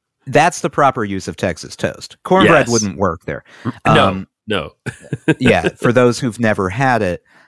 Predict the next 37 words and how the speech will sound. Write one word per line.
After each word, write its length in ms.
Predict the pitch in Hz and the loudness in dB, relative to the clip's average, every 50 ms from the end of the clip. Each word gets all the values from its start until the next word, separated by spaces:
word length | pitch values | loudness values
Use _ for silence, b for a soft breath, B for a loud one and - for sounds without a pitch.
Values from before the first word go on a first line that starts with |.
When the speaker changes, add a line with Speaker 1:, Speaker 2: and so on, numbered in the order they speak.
| b | b
Speaker 1:
hot 280 | b - 147 143 131 - | b -2 0 0 0 -2
chicken, 640 | - - - 139 113 - - 87 85 85 90 95 95 _ _ _ - | -6 -8 -6 -4 -4 -4 -4 -6 -6 -6 -8 -12 -14 _ _ _ -4
uh, 400 | 95 98 92 87 87 87 85 82 - _ - - - - _ _ _ _ _ _ _ - - - _ _ _ | -2 0 0 2 0 0 -2 -4 -6 _ -20 -20 -20 -20 _ _ _ _ _ _ _ -20 -20 -20 _ _ _
traditionally, 760 | - - - 113 104 104 90 - - 95 90 87 85 85 85 - B B B B B B | -10 -6 -4 0 0 0 -2 -2 -4 -2 -2 -2 -2 -2 -4 -6 B B B B B B
or, 200 | - 160 - - - | 0 0 0 0 0
or, 420 | - 143 208 254 220 151 117 - - | 2 4 4 6 4 4 2 2 0
uh, 280 | - 117 104 95 90 87 | 0 0 2 2 0 0
hot 260 | 87 - 113 92 - - | -2 -2 -2 -2 -4 -6
catfish. 680 | - 98 90 76 - - - 50 50 - - - - _ _ _ _ | -6 -6 -6 -6 -8 -12 -18 -18 -16 -16 -18 -18 -18 _ _ _ _
If 140 | - 98 - | -8 -6 -4
you 80 | 104 92 | -2 0
go 140 | 101 98 | 2 2
to 60 | 95 98 | 4 4
Speaker 2:
Yeah, 140 | 110 101 90 | 4 4 2
Speaker 1:
Bolton's. 180 | 87 76 - | 0 -2 -4
Speaker 2:
hot 160 | - 104 104 - | -4 -4 -2 -2
catfish 380 | 110 92 87 - 82 80 - | -2 -4 -4 -6 -8 -10 -10
too. 200 | - - 78 80 - _ _ | -8 -8 -8 -8 -10 _ _
Yeah. 140 | - - 78 80 | -10 -8 -6 -6
Speaker 1:
Mm. 420 | 85 82 82 82 82 82 80 80 78 - B B B B B B B B B B B B | -6 -8 -10 -12 -12 -12 -14 -14 -18 -20 B B B B B B B B B B B B
Speaker 2:
I 60 | - - | 2 4
love 160 | 123 120 113 | 4 4 2
Speaker 1:
Comes 140 | 107 104 - | 0 -2 -2
on 260 | - 107 101 98 95 | 0 2 2 2 0
Speaker 2:
catfish. 140 | 92 - - - - | -2 -4 -8 -4 -2
Speaker 1:
top 400 | 127 127 120 - - 87 - _ - | 0 0 0 -2 -6 -14 -12 _ -2
of 560 | 92 92 90 90 87 87 87 87 85 - - - _ - | 0 2 2 0 0 -2 -4 -6 -8 -12 -16 -20 _ -8
the 140 | - 92 98 | -4 -2 0
white 280 | 90 87 85 80 76 58 | 2 2 0 0 -2 -4
bread, 400 | - 87 85 85 82 80 - - b b b b b b b | -4 -2 -2 -2 -2 -4 -6 -10 b b b b b b b
which 340 | - 95 101 95 85 - - | -4 0 0 0 0 0 -2
then 300 | - 104 101 95 90 87 | 0 2 2 2 0 -2
soaks 380 | - - - 101 92 - - - | -4 -2 0 0 0 0 -2 0
in 200 | 98 92 87 87 | 0 0 0 0
all 260 | - - 95 92 90 | -2 0 0 2 2
the 100 | 87 85 | 0 0
grease 540 | 82 85 - 92 90 95 95 95 92 - - | -2 -4 -2 0 2 2 2 2 0 -2 -4